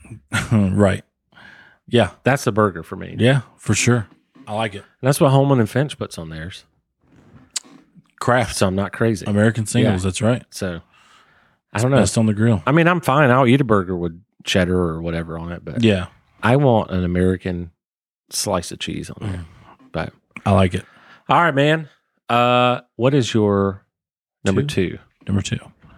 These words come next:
Speaker 1: Number two. Uh, we're going out of the, out of the, uh, food.
Speaker 2: Okay.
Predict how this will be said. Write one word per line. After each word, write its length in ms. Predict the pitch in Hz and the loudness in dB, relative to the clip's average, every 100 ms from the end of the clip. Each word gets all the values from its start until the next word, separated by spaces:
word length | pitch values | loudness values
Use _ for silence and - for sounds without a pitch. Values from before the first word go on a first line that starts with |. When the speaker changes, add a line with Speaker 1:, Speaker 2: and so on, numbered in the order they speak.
| - - - - - - - - - - - - - _ 143 | -20 -20 -20 -20 -18 -14 -12 -12 -14 -14 -16 -20 -20 _ -4
Speaker 1:
Number 220 | 170 170 | -4 -2
two. 760 | - 196 175 151 135 110 95 - - - _ _ _ _ _ _ _ _ _ _ _ - | 0 4 6 6 6 4 -2 -8 -18 -20 _ _ _ _ _ _ _ _ _ _ _ -4
Uh, 280 | 117 117 117 | 0 2 2
we're 100 | 123 | 2
going 260 | 139 135 | 2 2
out 120 | 131 123 | 4 2
of 80 | |
the, 180 | 107 101 _ _ - | 0 -6 _ _ -6
out 180 | 107 101 | -2 0
of 160 | 98 98 | 0 0
the, 200 | 101 98 | 0 0
uh, 100 | 90 | -4
food. 540 | - 110 95 95 95 - _ | -4 -2 -2 -4 -8 -12 _
Speaker 2:
Okay. 260 | - 95 | -14 -12